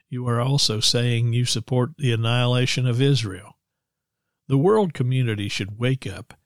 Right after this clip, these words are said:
to the fact that Palestinians overwhelmingly support Hamas, and the only hope for peace is for Palestinians to renounce the idea of Jewish genocide.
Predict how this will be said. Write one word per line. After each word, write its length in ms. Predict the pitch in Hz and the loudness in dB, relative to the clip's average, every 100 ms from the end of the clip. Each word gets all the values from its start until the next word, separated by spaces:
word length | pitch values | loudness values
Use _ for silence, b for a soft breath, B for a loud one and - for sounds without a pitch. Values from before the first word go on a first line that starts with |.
| _ | _
to 120 | - | -4
the 100 | 104 | -4
fact 420 | - 123 120 113 - | -2 0 0 -2 -8
that 220 | 98 - | -10 -4
Palestinians 920 | 120 135 127 - 135 113 101 98 98 | 0 0 0 0 0 0 -2 -6 -4
overwhelmingly 840 | 113 135 139 135 131 117 110 113 | 0 0 2 2 2 0 -2 -2
support 500 | 104 117 - 113 113 | -2 -4 -4 -6 -4
Hamas, 600 | - 120 123 113 98 - - b b _ _ | -4 -2 -2 -2 -4 -6 -6 b b _ _
and 280 | - 117 117 | -6 -4 -2
the 140 | 113 120 | 0 2
only 280 | 156 170 | 4 4
hope 340 | 160 131 120 - - _ | 2 2 0 -6 -20 _
for 180 | - 104 | -12 -8
peace 520 | - 123 98 - - _ _ _ _ _ | -2 -2 0 -2 -4 _ _ _ _ _
is 140 | - 113 | -6 -4
for 220 | - 117 | -2 -4
Palestinians 920 | - 127 135 - 143 135 117 110 113 | 0 2 2 0 0 0 0 -2 -2
to 160 | - 104 | -2 -4
renounce 520 | 107 107 123 135 - | -4 -2 0 0 -2
the 160 | 107 101 | -4 -6
idea 480 | 104 98 113 113 120 | -8 -6 -4 -2 -4
of 160 | 98 | -6
Jewish 520 | - 120 117 - - | -6 -4 -2 -4 -6
genocide. 800 | - - 123 139 107 - 95 95 | -8 -6 -2 0 0 -2 -6 -16